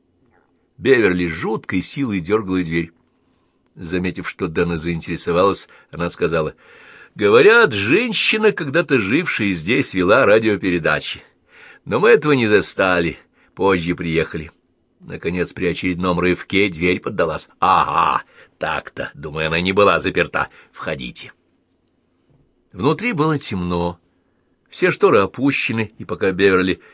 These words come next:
чуть не бегом бегала от окна к окну, Дэна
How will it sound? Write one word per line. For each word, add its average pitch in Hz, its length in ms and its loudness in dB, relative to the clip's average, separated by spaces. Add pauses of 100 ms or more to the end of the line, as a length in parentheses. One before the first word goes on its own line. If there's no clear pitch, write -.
(120)
чуть - 280 -10
не 101 60 -6
бегом 104 480 2
бегала 95 340 2
от 92 120 0
окна 104 300 2
к - 80 -4
окну, 104 400 0 (320)
Дэна 160 600 0